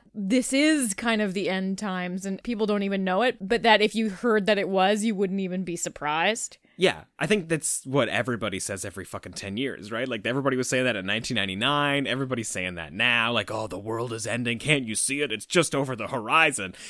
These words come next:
Speaker 2: Even the non-religious people are finally <laughs> saying it.
Speaker 1: That's very true. There has been a lot of, uh, "We're in the shit."
Speaker 2: Yeah, it's,
Speaker 1: <laughs>
Speaker 2: it's fire and brimstone, but it's, like,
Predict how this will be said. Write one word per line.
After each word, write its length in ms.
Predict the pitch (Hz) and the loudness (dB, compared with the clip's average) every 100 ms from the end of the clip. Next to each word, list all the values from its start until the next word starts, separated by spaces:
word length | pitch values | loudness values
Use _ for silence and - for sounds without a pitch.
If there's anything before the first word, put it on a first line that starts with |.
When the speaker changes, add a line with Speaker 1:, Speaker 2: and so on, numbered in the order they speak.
| - | 0
Speaker 2:
Even 240 | 226 208 | 4 6
the 80 | 202 | 6
non-religious 680 | 202 202 220 190 175 170 - | 8 10 10 8 4 2 2
people 360 | 175 147 147 | 4 2 2
are 60 | 139 | 0
finally 380 | - 147 147 165 | 4 4 6 4
<laughs> 20 | |
saying 340 | - - 269 - | 6 12 12 12
it. 560 | 277 269 254 269 247 254 | 12 10 10 10 10 12
Speaker 1:
That's 240 | 403 - | 10 10
very 320 | 277 330 311 | 8 8 8
true. 340 | 233 269 247 202 | 2 4 4 4
There 120 | 220 | 4
has 280 | 294 311 226 | 6 6 8
been 200 | 277 254 | 6 6
a 40 | |
lot 240 | 233 220 | 6 6
of, 220 | 220 196 190 | 4 0 4
uh, 360 | 220 202 190 - | 4 4 0 -2
"We're 220 | 226 220 | 2 2
in 160 | 214 208 | 2 2
the 80 | |
shit." 420 | 196 - 220 - 196 | 0 4 4 4 6
Speaker 2:
Yeah, 280 | 190 131 | 8 10
it's, 380 | 190 403 370 381 | 10 10 12 10
Speaker 1:
<laughs> 0 | |
Speaker 2:
it's 160 | 349 - | 10 6
fire 340 | - 165 160 | 10 10 10
and 80 | 143 | 8
brimstone, 640 | 139 143 143 - 110 104 104 | 6 4 4 2 0 0 0
but 160 | 110 | 0
it's, 320 | 107 101 - | -2 -2 -4
like, 320 | 117 95 87 | 0 0 0